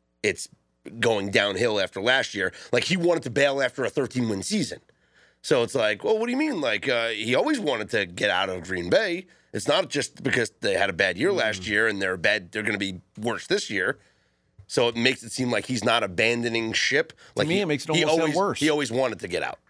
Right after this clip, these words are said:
Speaker 2: I think signing the contract is the part that makes it bad.
Speaker 3: Yeah.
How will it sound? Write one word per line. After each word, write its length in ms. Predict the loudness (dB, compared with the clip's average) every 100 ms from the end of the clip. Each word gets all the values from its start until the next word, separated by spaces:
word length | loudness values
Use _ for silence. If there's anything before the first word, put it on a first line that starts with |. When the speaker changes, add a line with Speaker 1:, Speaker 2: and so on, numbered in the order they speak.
| _
Speaker 2:
I 80 | -2
think 220 | 0 -2
signing 260 | 0 2 2
the 60 | 2
contract 640 | 0 2 2 0 0 -2
is 160 | -4
the 240 | -2 -4 -6 -4
part 260 | 0 0 0
that 40 |
makes 240 | -2 -2
it 140 | -4 -6
bad. 340 | -6 -8 -6
Speaker 3:
Yeah. 360 | -4 0 -2